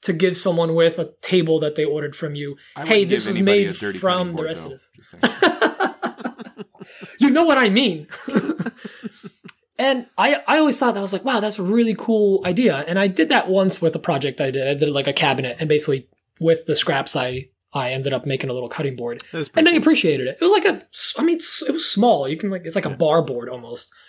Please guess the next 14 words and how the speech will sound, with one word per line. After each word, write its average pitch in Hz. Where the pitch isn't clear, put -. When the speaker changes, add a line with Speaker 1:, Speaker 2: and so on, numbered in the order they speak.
Speaker 3:
Just -
Speaker 1:
But 226
Speaker 3:
an 113
eighteen-by-thirty-six. 117
Speaker 1:
Yeah, 247
just 196
like, -
you 226
Speaker 3:
Twelve -
Speaker 1:
know. 156
Speaker 3:
quarter. 104
Speaker 1:
Yep. 180
Speaker 3:
End 110
grain. 104